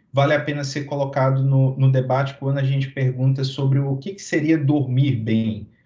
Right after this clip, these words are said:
o, o, o, qual que seria esse conceito, "Ah, é, eu estou dormindo de forma adequada, eu cumpro com, com a ideia de higiene do sono", é, que é a, quando a gente olha pra ideia de cronotipos, né, que é um conceito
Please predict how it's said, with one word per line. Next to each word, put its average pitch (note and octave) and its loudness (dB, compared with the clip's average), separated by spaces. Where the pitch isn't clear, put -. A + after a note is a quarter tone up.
o, B2+ -2
o, B2+ 0
o, C#3+ -2
qual E3+ 2
que - -12
seria D3+ 0
esse D#3 -6
conceito, C#3+ -2
"Ah, C#3+ 2
é, B2+ 0
eu C#3 0
estou E3 -4
dormindo D#3 0
de C3+ -8
forma C#3+ 0
adequada, A#2 -2
eu B2 -6
cumpro D#3+ -6
com, C#3+ -8
com D3 -2
a D#3 -2
ideia D#3 2
de D3+ -6
higiene D3+ -4
do D3+ -6
sono", G#2+ -6
é, B2 0
que F#3 -4
é G3 2
a, F3 -4
quando F#3 -4
a F3 2
gente F3+ -8
olha D3+ -2
pra D#3 0
ideia D#3 -2
de E3 -6
cronotipos, F#3+ -6
né, C#3 2
que - -4
é E3 0
um G#3+ -2
conceito A3 -2